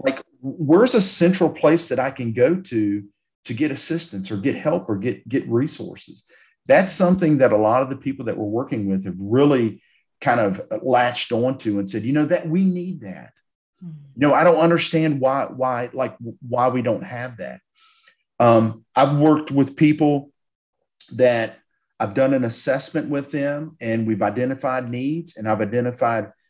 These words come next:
Speaker 1: um, resources to, to, to fill that need. And they've looked at me and said, "Tracy, I never knew this. I've lived here for five years. I never knew this existed."
Speaker 2: Hmm.
Speaker 1: And that really just,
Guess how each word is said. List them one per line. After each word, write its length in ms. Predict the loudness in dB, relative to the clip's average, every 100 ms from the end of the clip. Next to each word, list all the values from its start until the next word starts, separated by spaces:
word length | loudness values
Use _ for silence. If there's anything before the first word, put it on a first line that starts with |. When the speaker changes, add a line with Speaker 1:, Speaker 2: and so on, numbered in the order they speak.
| _ _ -4
Speaker 1:
um, 320 | -2 -2 -4
resources 920 | -2 0 0 -2 -2 -4 -4 -8 -10 _ _ _ _ _
to, 260 | -2 -2 -4 -4
to, 240 | -2 0
to 160 | -2 -8
fill 280 | 0 4 6
that 260 | 6 4
need. 400 | 4 2 2 -4 -6
And 140 | 0
they've 240 | 2 2 0
looked 280 | -2 -2
at 120 | -4 -6
me 160 | -8
and 140 | -8 -8
said, 480 | -2 0 0 -6 -14 _ _
"Tracy, 580 | -6 -2 0 0 -2 -4 -4
I 120 | -4
never 360 | 0 0 0
knew 220 | 0 0 -2
this. 340 | -4 -10 -10
I've 240 | -6 -6 -4
lived 300 | -4 -6 -6
here 200 | -6 -6
for 160 | -10
five 360 | -4 -2 -2 -2
years. 200 | -4 -4
I 40 |
never 280 | -4 -4 -6
knew 180 | -6 -6
this 280 | -6 -8 -10
existed." 640 | -16 -12 -10 -12 -14 _ _ _ _ _ _ -20
Speaker 2:
Hmm. 240 | -18 -18 -20 _ _ _ -4
Speaker 1:
And 140 | 2
that 180 | 4 4
really 400 | 4 6 6 6
just, 480 | 4 0 -2 -6 _